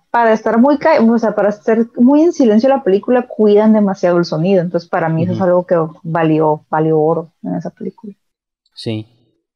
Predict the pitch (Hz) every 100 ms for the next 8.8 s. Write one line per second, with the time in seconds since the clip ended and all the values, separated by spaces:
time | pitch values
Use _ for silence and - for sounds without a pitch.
0 | _ _ _ _ _ 127 127 151 - -
1 | - - 151 139 147 175 185 180 147 131
2 | 156 - 160 160 165 160 _ _ _ _
3 | _ _ - 123 - - 131 131 - _
4 | _ _ _ _ _ _ _ _ 131 139
5 | 156 175 202 175 143 123 110 127 156 160
6 | 120 - 135 147 156 131 120 - 139 156
7 | 156 147 127 117 110 104 113 127 - 123
8 | 120 117 117 110 - 113 110